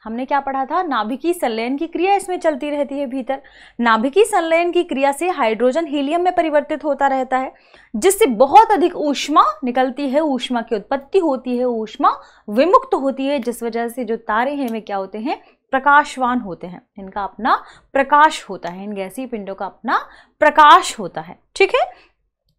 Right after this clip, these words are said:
तो स्टार के बारे में, बारे में खास बात क्या है कि इनका अपना प्रकाश होता है, ये अपने प्रकाश से प्रकाशित होते रहते हैं, इस वजह से आसमान में वे आपको टिमटिमाते हुए नजर आते हैं। टिमटिमाने का क्रम, हालांकि उसका रीजन अलग है, लेकिन ध्यान क्या रखिएगा कि इनका अपना प्रकाश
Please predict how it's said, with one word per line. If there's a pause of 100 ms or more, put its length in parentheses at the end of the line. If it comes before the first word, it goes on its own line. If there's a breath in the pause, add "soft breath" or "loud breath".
(260)
तो
स्टार
के
बारे
में,
बारे
में
खास
बात
क्या
है (300 loud breath)
कि
इनका
अपना
प्रकाश
होता
है,
ये
अपने
प्रकाश
से
प्रकाशित
होते
रहते
हैं,
इस
वजह
से
आसमान
में
वे
आपको (380 loud breath)
टिमटिमाते
हुए
नजर
आते
हैं। (380 soft breath)
टिमटिमाने
का
क्रम,
हालांकि
उसका
रीजन
अलग
है,
लेकिन
ध्यान
क्या
रखिएगा
कि
इनका
अपना
प्रकाश